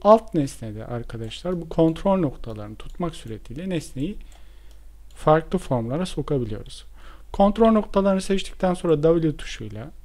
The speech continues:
bu şekilde esneterek farklı formlar üretebiliriz. Bizim buradaki yapacağımız işlem bu yöne doğru olacaktı. Hatta buradaki kenarlar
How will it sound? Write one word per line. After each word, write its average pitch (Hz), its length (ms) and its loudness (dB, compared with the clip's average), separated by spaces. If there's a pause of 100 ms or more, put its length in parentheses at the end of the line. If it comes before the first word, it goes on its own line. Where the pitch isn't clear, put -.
(160)
bu 175 80 -4
şekilde 107 580 -8 (760)
esneterek 151 600 -4
farklı 156 400 -2
formlar 131 520 -4 (180)
üretebiliriz. 120 680 -6 (800)
Bizim 220 200 4
buradaki 202 400 4
yapacağımız 165 760 4
işlem 175 400 -4 (360)
bu 151 140 4
yöne 131 300 4
doğru 104 300 -8
olacaktı. 117 720 -2 (880)
Hatta 190 480 6
buradaki 180 280 4
kenarlar 170 800 4